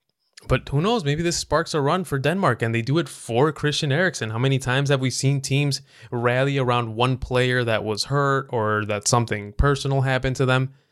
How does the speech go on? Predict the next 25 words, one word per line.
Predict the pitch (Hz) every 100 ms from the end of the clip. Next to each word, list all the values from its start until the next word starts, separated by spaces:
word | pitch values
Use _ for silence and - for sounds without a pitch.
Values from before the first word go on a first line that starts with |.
| _
They | -
rally | 110 120 156 170
around | 160 156
that | 147 139
person, | 143 151 - 117 -
and | 117 117
they | 117 123
end | 127 123
up | 120
doing | - 123 120
something | 113 123 117 123 117
that | 110 110 - _ _ _ _ _ _ _ -
maybe | 120 131 131 131 127 127 123 123 -
the | - 131 123
general | 120 123 120 110
public | - 123 113 107
didn't | 120 110 104
think | - 113 -
was | 107
very | 107 98
possible. | 98 117 110 - - 104
It | 127
happens | 202 214 -
quite | 139 127
often. | 147 -